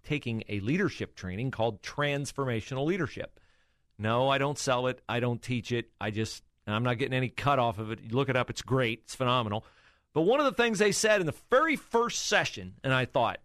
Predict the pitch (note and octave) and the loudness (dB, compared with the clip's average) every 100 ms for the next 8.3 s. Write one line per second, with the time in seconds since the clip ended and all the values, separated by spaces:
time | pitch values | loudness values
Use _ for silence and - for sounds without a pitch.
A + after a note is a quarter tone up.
0 | _ _ _ _ C3 C3+ C3 B2+ C3 D3+ | _ _ _ _ -4 -2 0 0 0 2
1 | G#3+ A3 _ F3+ E3+ D#3 A2 B2+ - _ | 2 0 _ 0 0 0 0 0 -2 _
2 | _ _ _ _ _ C3+ D3+ - F3+ G#3+ | _ _ _ _ _ 0 0 0 -2 0
3 | F#3+ G3 G3 G3+ G3+ G#3+ A#3+ C#4 C#4+ - | 2 4 4 4 4 2 4 4 4 4
4 | A3+ A4+ A4 C4+ F#3+ - D3 A#2+ A#2 C#3+ | 6 6 6 4 0 0 0 0 0 0
5 | - _ _ _ _ F#3+ G#3 E3+ F#3+ F#3+ | -4 _ _ _ _ 2 2 2 0 0
6 | - F3+ E3 - - A#3 C4+ D4+ D4 C#4+ | 0 0 -2 -8 -2 2 2 0 -4 -4
7 | C#4+ - E3 C#3 - - D3 D3+ G3 G#3+ | -6 -2 0 0 -4 -16 -12 -6 -4 -4
8 | A#3 A3+ | -6 -8